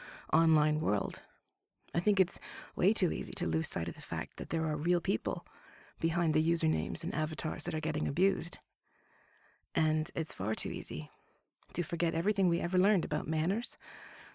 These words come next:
politeness, and how to talk to our fellow humans. We're giving up reasonable debate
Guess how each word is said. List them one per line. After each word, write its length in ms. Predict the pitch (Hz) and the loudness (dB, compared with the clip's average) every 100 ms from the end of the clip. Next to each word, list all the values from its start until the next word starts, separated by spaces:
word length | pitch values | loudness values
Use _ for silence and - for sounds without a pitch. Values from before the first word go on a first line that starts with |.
| - | -6
politeness, 680 | 170 151 - 220 226 - - - | -2 -2 -2 -2 -4 -6 -12 -2
and 140 | 165 165 | 0 2
how 100 | 170 | 0
to 100 | 165 | 0
talk 260 | 170 160 | -2 -2
to 140 | - 165 | -2 -2
our 80 | |
fellow 260 | 160 165 160 | 0 0 2
humans. 520 | 165 285 247 170 - - _ _ _ _ _ _ _ _ | 4 4 2 -2 -10 -18 _ _ _ _ _ _ _ _
We're 100 | 180 | 2
giving 340 | 185 220 214 - | 6 6 6 4
up 240 | 214 - - - - - - - | 2 0 -10 -18 -20 -20 -18 2
reasonable 540 | 175 196 208 185 185 | 4 6 6 6 4
debate 520 | 170 160 180 - - | 2 4 4 2 -6